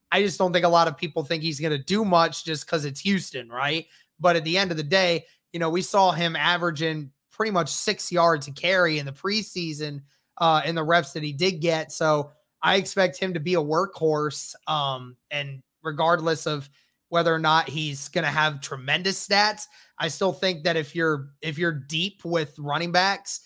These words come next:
then y-, having Dameon Pierce on your bench as a backup in case something happens is probably not a bad idea.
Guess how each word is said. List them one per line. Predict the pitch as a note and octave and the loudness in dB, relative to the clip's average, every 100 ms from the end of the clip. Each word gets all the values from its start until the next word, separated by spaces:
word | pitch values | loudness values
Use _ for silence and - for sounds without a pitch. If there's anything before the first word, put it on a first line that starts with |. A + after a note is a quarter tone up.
| _ _ _ | _ _ _
then | E3+ E3 D#3 D3+ D3 | 2 2 -2 -8 -14
y-, | D3 _ - | -20 _ -2
having | F3+ F#3 E3+ | 0 0 0
Dameon | F3 F#3 E3+ D#3 | 0 2 0 -4
Pierce | - F#3 F3+ | 0 0 2
on | E3+ D3+ | -2 -2
your | C#3 | 0
bench | D3+ E3+ D#3+ D3 - - _ _ _ | 4 4 2 -4 -8 -8 _ _ _
as | E3+ D#3+ | 2 2
a | |
backup | C#3 D#3 E3 E3 E3+ D#3 - D#3 | 0 4 4 4 0 0 -4 -10
in | D3+ | -4
case | F3 E3+ | -2 0
something | - E3 D#3 | -2 -4 -4
happens | C#3+ D#3 D#3 D3+ C#3 | 2 2 2 -4 -8
is | C#3 | -10
probably | - D#3 D#3 D3 | -2 -2 0 -2
not | C#3+ | -2
a | C#3 | -2
bad | C3+ C3 | -2 -2
idea. | C3 B2 B2+ B2+ G#2+ | -4 -6 -6 -6 -8